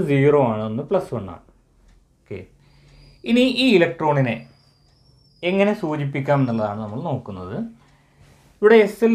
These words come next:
രണ്ട് ഇലക്ട്രോൺ ആണ്. അപ്പോൾ ഇവിടെ ഈ രണ്ട് ഇലക്ട്രോണിനെ ഒന്ന് സ്പിൻ അപ്പും ഒന്ന് സ്പിൻ ഡൗണുമായി നമ്മൾ കാണിക്കണം. ഒന്ന് സ്പിൻ അപ്പും ഒന്ന് സ്പിൻ ഡൗണും. ഈ ടു എസിൽ രണ്ട് ഇലക്ട്രോൺ ആണ്,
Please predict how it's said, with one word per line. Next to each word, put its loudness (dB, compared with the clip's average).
രണ്ട് 0
ഇലക്ട്രോൺ -4
ആണ്. -10
അപ്പോൾ 4
ഇവിടെ 6
ഈ 6
രണ്ട് 2
ഇലക്ട്രോണിനെ 0
ഒന്ന് -2
സ്പിൻ -6
അപ്പും -8
ഒന്ന് -4
സ്പിൻ -8
ഡൗണുമായി -2
നമ്മൾ -8
കാണിക്കണം. -6
ഒന്ന് -4
സ്പിൻ -2
അപ്പും -4
ഒന്ന് -4
സ്പിൻ -6
ഡൗണും. -14
ഈ 6
ടു 2
എസിൽ -6
രണ്ട് 0
ഇലക്ട്രോൺ 0
ആണ്, -6